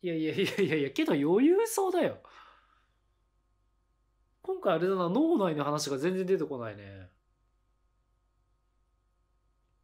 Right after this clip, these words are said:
なんだ？なんだなんだなんだ？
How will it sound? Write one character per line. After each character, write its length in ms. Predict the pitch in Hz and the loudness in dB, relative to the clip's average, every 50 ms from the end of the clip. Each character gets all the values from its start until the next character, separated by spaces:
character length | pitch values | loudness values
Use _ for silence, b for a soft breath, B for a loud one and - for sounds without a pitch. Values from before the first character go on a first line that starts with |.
| _ _ _ _ _ _ _ _ _ _ _ _ _ _ _ _ _ | _ _ _ _ _ _ _ _ _ _ _ _ _ _ _ _ _
な 140 | 160 180 185 | -8 -6 -6
ん 80 | 147 | -6
だ？ 120 | 110 92 87 - - _ _ _ _ _ _ _ _ _ _ _ _ _ _ _ _ _ _ _ _ _ _ _ _ _ _ _ _ _ _ _ _ _ _ _ _ _ _ _ _ _ _ _ _ _ _ _ | -10 -14 -18 -20 -20 _ _ _ _ _ _ _ _ _ _ _ _ _ _ _ _ _ _ _ _ _ _ _ _ _ _ _ _ _ _ _ _ _ _ _ _ _ _ _ _ _ _ _ _ _ _ _
な 140 | - 175 220 | -10 -8 -8
ん 60 | 226 | -8
だ 80 | 165 131 | -8 -6
な 120 | 143 165 | -6 -8
ん 40 | 151 | -6
だ 100 | 123 123 | -8 -8
な 100 | 131 147 | -8 -8
ん 40 | 135 | -10
だ？ 80 | 110 | -10